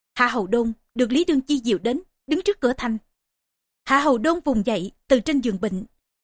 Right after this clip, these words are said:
còn chưa đeo miếng vá mắt. Phơi con mắt hung dữ ấy trước mặt chúng nhân, binh sĩ hoảng sợ.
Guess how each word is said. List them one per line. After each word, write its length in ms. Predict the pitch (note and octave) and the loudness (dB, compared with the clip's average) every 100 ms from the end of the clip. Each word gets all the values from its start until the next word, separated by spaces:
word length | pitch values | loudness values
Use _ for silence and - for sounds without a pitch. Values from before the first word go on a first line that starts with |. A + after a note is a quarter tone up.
| - | -2
còn 240 | C4 A#3+ | 2 2
chưa 180 | A3+ C#4+ | 0 0
đeo 160 | C4 C#4 | 2 4
miếng 180 | C#4+ F4+ | 2 2
vá 120 | D#4+ | -2
mắt. 220 | E4+ F#4 _ _ _ _ _ _ _ _ _ | -2 -6 _ _ _ _ _ _ _ _ _
Phơi 120 | - C4 | 0 0
con 200 | F4 F4 | 0 0
mắt 140 | - | -2
hung 220 | E4+ C#4+ | -2 0
dữ 100 | A3 | 0
ấy 320 | - C#4 F4 - | 0 -2 -2 -2
trước 160 | G4+ D#4+ | -2 0
mặt 120 | A#3+ - | -2 -2
chúng 180 | D#4+ | -2
nhân, 200 | E4+ C#4+ C4+ _ _ - | 0 0 -2 _ _ -4
binh 120 | D#4 | -2
sĩ 180 | - A3+ | 0 -2
hoảng 200 | A3+ A3 | -2 -6
sợ. 300 | - A3 F3+ | -4 -4 -4